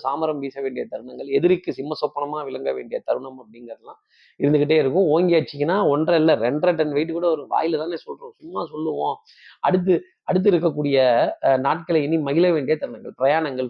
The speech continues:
ஃபுட்டு, டிராவல், அகாமடேஷன், சந்தோஷம் தர வேண்டிய அமைப்பு மீனராசி நேயர்களுக்காக உண்டு. போட்ட பிளான் பெரிய அளவுக்கு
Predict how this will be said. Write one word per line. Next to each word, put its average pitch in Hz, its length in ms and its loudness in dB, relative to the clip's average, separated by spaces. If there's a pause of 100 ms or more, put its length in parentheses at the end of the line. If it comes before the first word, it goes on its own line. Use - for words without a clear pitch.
ஃபுட்டு, 143 280 0
டிராவல், 135 440 0
அகாமடேஷன், 139 460 -10
சந்தோஷம் 151 440 -6
தர 135 160 -6
வேண்டிய 120 300 -14
அமைப்பு 120 340 -16
மீனராசி 147 400 -6
நேயர்களுக்காக 123 540 -14
உண்டு. 131 180 -18 (360)
போட்ட 170 280 4
பிளான் 160 280 2
பெரிய 156 280 2
அளவுக்கு 156 300 2